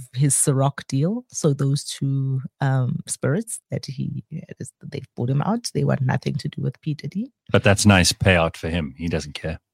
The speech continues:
Speaker 1: Well, watch the space. I think the I R S is coming for him.
Speaker 2: Oh, God. Okay.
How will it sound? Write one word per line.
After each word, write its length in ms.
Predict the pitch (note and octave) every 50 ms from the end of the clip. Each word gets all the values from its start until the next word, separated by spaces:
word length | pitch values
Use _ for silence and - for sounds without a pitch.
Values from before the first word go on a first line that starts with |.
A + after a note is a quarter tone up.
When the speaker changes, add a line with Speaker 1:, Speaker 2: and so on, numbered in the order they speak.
| _
Speaker 1:
Well, 1120 | - D#4 E4 D#4 C#4+ - A#3+ B3 G3 D#3 - - - - - - - D4+ - - - B3 C#4 - - - - - - A3 - - -
watch 380 | - G#4+ - - - - -
the 180 | - G3+ A#3 A#3+
space. 500 | - - - - - G#3 G#3 A3 - -
I 100 | A#3 A#3
think 260 | A3+ A3+ B3+ B3 A#3+ A#3
the 140 | A#3 -
I 140 | F#3+ G3+ G#3
R 160 | G#3 A3 G#3+
S 200 | A3 G#3 G#3+ -
is 140 | A#3 G#3+ F#3
coming 400 | - - - G3 G3 G3+ A3 G3+
for 220 | F#3+ - G3+ F#3 -
him. 140 | F#3+ G#3 G3+
Speaker 2:
Oh, 140 | F#2 F2+ E2+
God. 380 | - - E2+ D2 D2 D2+ - -
Okay. 440 | B2+ G#2+ G2+ - - F#2+ E2+ E2+